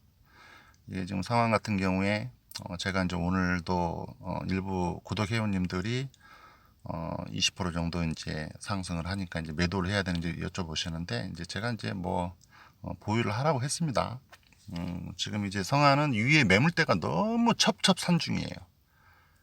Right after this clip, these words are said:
굉장히 매물대가 두껍습니다. 어, 이런 매물대는 한두 번의 터치로 가지고, 어, 돌파를 하지를 못해요.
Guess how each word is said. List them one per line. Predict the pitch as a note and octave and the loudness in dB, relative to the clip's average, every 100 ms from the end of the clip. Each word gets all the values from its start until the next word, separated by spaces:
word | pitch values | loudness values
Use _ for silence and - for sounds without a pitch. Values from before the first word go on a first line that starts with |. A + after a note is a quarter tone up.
| _ | _
굉장히 | - A2 F3 G3+ G3 G#3 F3+ | -4 2 4 4 6 8 8
매물대가 | G2+ A2+ A#2+ F#2 | 8 6 4 -2
두껍습니다. | - - G2 - D#2 - - _ _ _ _ _ - - _ - | -2 -4 -4 -4 -6 -6 -14 _ _ _ _ _ -20 -20 _ -8
어, | E2+ E2 - - - - - | -6 -4 -6 -10 -12 -16 -14
이런 | - G#2+ C#3+ D#3+ | -4 2 4 6
매물대는 | A2+ A2+ C3 B2+ B2 A#2 E2+ | 6 6 6 4 4 4 2
한두 | - F3 G#3+ G#3+ | 4 6 6 6
번의 | F#3+ E3 C3 | 6 6 4
터치로 | - - F#3+ E3 | 2 4 6 6
가지고, | C3+ F#2+ G2+ B2+ C#3+ D3 - | 4 2 0 0 -2 -4 -8
어, | - - - | -8 -8 0
돌파를 | B2+ C3+ D3 D3 | 4 4 4 2
하지를 | D3 E3+ F3+ | 2 2 2
못해요. | F#2+ F2 - G2 E2 C3+ | 2 -2 0 2 2 0